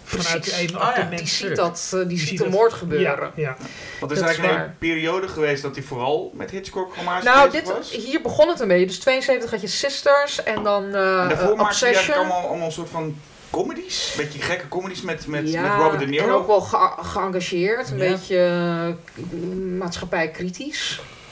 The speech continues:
Speaker 2: Het zat er wel in, maar ik heb die films dus niet gezien.
Speaker 4: Nee,
Speaker 2: Zijn
Speaker 4: ik ook niet.
Speaker 2: allereerste film was wel een, een horror, toch? Murder à la Mode? Of in ieder
Speaker 1: Nou, het is niet
Speaker 2: geval
Speaker 1: zijn allereerste film.
Speaker 4: Greetings, eh, is, is
Speaker 2: Oh.
Speaker 4: nog eerder. Dat was inderdaad met,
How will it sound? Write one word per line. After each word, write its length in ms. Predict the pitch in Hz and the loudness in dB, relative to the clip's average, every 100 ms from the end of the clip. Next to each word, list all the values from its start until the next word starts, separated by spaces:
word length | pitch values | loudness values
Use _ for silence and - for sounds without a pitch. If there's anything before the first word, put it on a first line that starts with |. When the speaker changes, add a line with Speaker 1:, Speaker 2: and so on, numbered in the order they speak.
| - - | -20 -10
Speaker 2:
Het 80 | - | -6
zat 180 | 240 240 | -4 0
er 60 | |
wel 160 | 226 208 | 0 2
in, 140 | 247 | 0
maar 160 | 233 220 | 0 2
ik 160 | 226 - | 2 0
heb 140 | 262 | -6
die 100 | 269 | -4
films 300 | - 269 - | -4 -4 -4
dus 100 | - | -8
niet 160 | 240 117 | -10 -8
gezien. 420 | 180 240 190 156 | -8 -6 -6 -4
Speaker 4:
Nee, 140 | 240 254 | 0 4
Speaker 2:
Zijn 0 | |
Speaker 4:
ik 180 | 277 | 6
ook 40 | 302 | 6
niet. 80 | 359 | 4
Speaker 2:
allereerste 300 | 214 - - | 2 0 -2
film 240 | 180 170 | -4 -2
was 140 | 175 | -4
wel 160 | 180 185 | -4 -2
een, 200 | 190 196 - | -2 -4 -6
een 160 | 196 185 | -6 -2
horror, 320 | 269 185 151 | -2 -2 -4
toch? 240 | 262 - | -6 -6
Murder 240 | 220 226 220 | -2 -2 0
à 80 | 208 | -2
la 80 | |
Mode? 340 | 202 208 330 190 | -2 -4 -6 -6
Of 160 | 180 | -8
in 60 | - | -8
ieder 140 | 156 | -6
Speaker 1:
Nou, 120 | 175 160 | -4 -2
het 80 | |
is 60 | 175 | 0
niet 0 | |
Speaker 2:
geval 140 | 175 | 2
Speaker 1:
zijn 140 | 160 170 | 2 2
allereerste 340 | 165 156 151 | 0 -4 -6
film. 140 | - 143 139 156 | -4 -4 -2 -2
Speaker 4:
Greetings, 400 | 269 277 302 - | 0 -2 -2 -4
eh, 60 | 247 190 | -4 -4
is, 120 | 202 | -6
is 200 | 208 190 175 | -8 -6 -4
Speaker 2:
Oh. 60 | |
Speaker 4:
nog 140 | 151 190 | -4 -2
eerder. 240 | 151 127 | -2 -2
Dat 100 | 135 | -4
was 120 | 156 | -4
inderdaad 320 | 165 160 156 | -4 -6 -6
met, 400 | 160 156 151 - | -8 -8 -8 -16